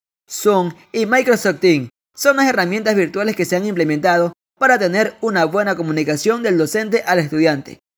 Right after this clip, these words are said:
y así desarrollar esta modalidad mediante tecnologías. Sin embargo, no todos los estudiantes cuentan con herramientas tecnológicas,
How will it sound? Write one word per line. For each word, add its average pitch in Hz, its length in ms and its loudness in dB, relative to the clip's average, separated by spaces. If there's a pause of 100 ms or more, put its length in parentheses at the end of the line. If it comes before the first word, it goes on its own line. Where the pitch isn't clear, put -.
y 151 80 0
así 151 200 0
desarrollar 196 680 2 (100)
esta 240 220 -2
modalidad 170 520 2
mediante 175 460 0
tecnologías. 160 880 -2 (360)
Sin 147 200 -2
embargo, 160 440 2 (200)
no 254 200 -2
todos 254 180 2
los 233 100 2
estudiantes 190 480 -2
cuentan 196 320 -4
con 185 160 -2
herramientas 165 480 0
tecnológicas, 156 640 -4